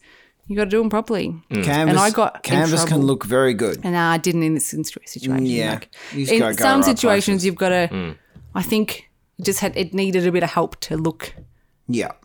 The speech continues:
Speaker 1: And it was only because they weren't professionals. They took some great photos.
Speaker 3: Yeah.
Speaker 1: But, you know, at the end, the end of the day, if you print on canvas, it's some, it's just the canvas.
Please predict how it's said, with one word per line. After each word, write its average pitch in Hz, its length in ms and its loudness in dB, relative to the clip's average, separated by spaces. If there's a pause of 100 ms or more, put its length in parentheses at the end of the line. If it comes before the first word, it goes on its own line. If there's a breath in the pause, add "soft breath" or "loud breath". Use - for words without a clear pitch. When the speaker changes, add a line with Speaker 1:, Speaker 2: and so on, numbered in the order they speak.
(100)
Speaker 1:
And 262 100 2
it 320 40 4
was 370 100 2
only 381 180 4
because 202 240 0
they 190 100 2
weren't 180 180 2
professionals. 175 800 -4 (160)
They 262 120 2
took 320 240 -2
some 196 160 0
great 208 260 0
photos. 170 640 0 (200 soft breath)
Speaker 3:
Yeah. 135 220 0 (120)
Speaker 1:
But, 196 260 0
you 233 80 2
know, 180 260 2 (300)
at 180 80 -8
the 196 160 0
end, 190 260 -2
the 202 100 0
end 190 80 0
of 170 60 -2
the 170 60 0
day, 170 440 0 (100)
if - 180 -8
you 190 60 -6
print 262 220 2
on 190 80 0
canvas, 185 560 0
it's - 140 -10
some, 196 220 -2
it's - 220 -4
just - 380 -6
the - 60 -10
canvas. 156 680 -8